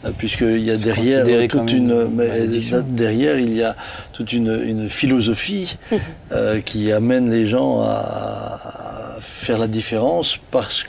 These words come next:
Speaker 1: qu'on attache à l'handicap une vie antérieure qui était, euh, mauvaise. Donc, euh, évidemment, là, ça devient terrible.
Speaker 3: Mhm.
Speaker 1: Mais, euh, dans ce que j'ai pu, en tout cas là où j'étais en Afrique,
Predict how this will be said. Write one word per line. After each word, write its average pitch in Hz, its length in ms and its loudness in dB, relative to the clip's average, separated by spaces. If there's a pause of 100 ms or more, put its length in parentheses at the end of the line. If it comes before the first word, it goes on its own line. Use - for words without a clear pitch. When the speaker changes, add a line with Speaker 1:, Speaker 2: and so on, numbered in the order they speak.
(100)
Speaker 1:
qu'on 113 520 0 (540)
attache 135 520 2
à 120 80 2
l'handicap 117 600 0 (360)
une 123 180 4
vie 131 220 2
antérieure 117 500 0
qui 120 140 -2
était, 120 180 -2
euh, 110 540 -2
mauvaise. 117 600 0 (500)
Donc, 139 240 0
euh, 311 260 -2
évidemment, 139 380 2
là, 160 120 2
ça - 140 -2
devient 117 240 -2
terrible. 135 400 -2 (260)
Speaker 3:
Mhm. 226 60 -2 (420)
Speaker 1:
Mais, 135 440 6
euh, 123 720 4
dans 117 220 2
ce - 100 -4
que - 80 0
j'ai 117 140 2
pu, 135 400 4
en 120 160 0
tout 147 100 -6
cas 165 140 2
là 131 100 4
où 127 80 4
j'étais 110 280 0
en 120 120 2
Afrique, 135 400 0